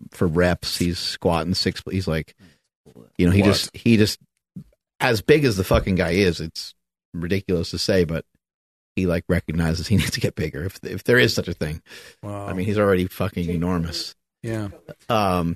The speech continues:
Speaker 1: he moves really well. Like, he seems like an amazing athlete.
Speaker 2: I think he
Speaker 1: You
Speaker 2: was
Speaker 1: know,
Speaker 2: a
Speaker 1: he's
Speaker 2: soccer player in the past.
Speaker 1: Ah.
Speaker 3: Hmm.
Speaker 1: Got something going on.
Speaker 3: Yeah, so of course we're rooting for Ramey 'cause he's our guy. He's our sponsored,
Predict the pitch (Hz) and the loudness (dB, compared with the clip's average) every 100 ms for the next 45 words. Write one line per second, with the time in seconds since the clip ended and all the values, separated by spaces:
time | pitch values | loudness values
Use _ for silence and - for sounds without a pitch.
0 | - 208 240 127 185 202 113 101 117 90 | 0 4 6 8 8 4 4 4 4 4
1 | 87 120 87 82 92 135 143 120 - - | 2 2 0 -2 0 2 0 -2 -6 0
2 | 131 135 90 82 80 - _ 87 92 107 | 2 4 2 0 -4 -6 _ 0 2 4
3 | 123 82 90 107 - - - - 196 185 | 2 0 0 -2 -6 -10 -10 -2 2 6
4 | 131 98 92 127 165 87 78 69 67 64 | 6 4 4 2 2 -2 -2 -2 -4 -6
5 | 62 62 60 101 117 113 90 71 - _ | -6 -6 -2 0 2 2 0 -4 -12 _
6 | _ _ _ _ 120 120 95 - _ _ | _ _ _ _ -6 -4 -6 -10 _ _
7 | _ - 123 - 110 87 85 117 - 160 | _ -14 -8 -2 -2 -2 -6 -8 -2 2
8 | 180 147 156 135 120 165 151 - 143 127 | 2 2 2 2 2 2 2 4 4 4
9 | 120 151 143 131 - 123 127 147 143 - | 2 2 2 0 -2 0 2 2 0 0
10 | 120 127 120 113 123 139 135 113 113 113 | -2 -2 0 0 2 2 2 0 -2 -2
11 | 110 - 120 113 120 107 95 | -2 -2 -4 -2 -4 -4 -6